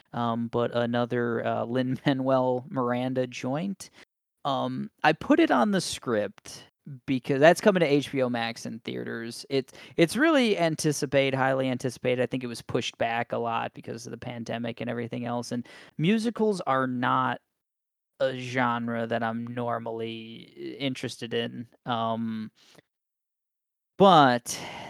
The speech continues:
then I saw La La Land, and it became one of my favorite movies of all time. So I want to give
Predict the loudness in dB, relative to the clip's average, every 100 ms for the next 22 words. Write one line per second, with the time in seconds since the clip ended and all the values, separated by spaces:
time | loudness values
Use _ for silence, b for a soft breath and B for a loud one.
0 | 4 6 6 2 -2 0 2 2 2 0
1 | 2 4 4 4 2 0 -2 -2 -4 -6
2 | -6 -4 -2 -2 0 0 -2 -2 -4 -2
3 | 0 0 0 -4 -2 -2 -6 -6 -2 -2
4 | 0 -2 -2 -4 -8 -10 -6 -2 0 0
5 | 0 0 0 -4 -6 -4 0 2 2 -2
6 | -10 -20 -20